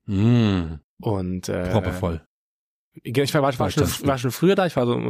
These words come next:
Speaker 2: um halb acht oder so da, eineinhalb Stunden früher, gar nicht, weil's, also einfach, weil ich woanders davor war, und dachte, wird schon passen.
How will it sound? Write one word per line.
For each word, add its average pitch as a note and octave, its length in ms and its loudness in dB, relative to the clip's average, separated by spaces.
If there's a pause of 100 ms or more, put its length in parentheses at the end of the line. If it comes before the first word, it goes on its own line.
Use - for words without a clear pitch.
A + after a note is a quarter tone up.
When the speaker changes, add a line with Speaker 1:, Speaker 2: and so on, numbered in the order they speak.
(160)
Speaker 2:
um A#2 240 -4
halb B2 160 0
acht - 200 -6
oder B2+ 100 0
so A2 80 -4
da, C#3+ 200 0
eineinhalb C#3+ 260 -4
Stunden B2 180 -4
früher, D#3+ 340 2
gar C3+ 280 -2
nicht, D3 160 -2
weil's, A#2+ 300 0
also A2 160 2
einfach, G#2+ 200 -2
weil A2+ 80 2
ich - 100 -6
woanders C3+ 240 -2
davor B2 300 -2
war, B2 220 -2 (160)
und A#2+ 60 -8
dachte, A2 200 -2
wird G#2+ 120 -4
schon F#2 120 -4
passen. D#3 380 -2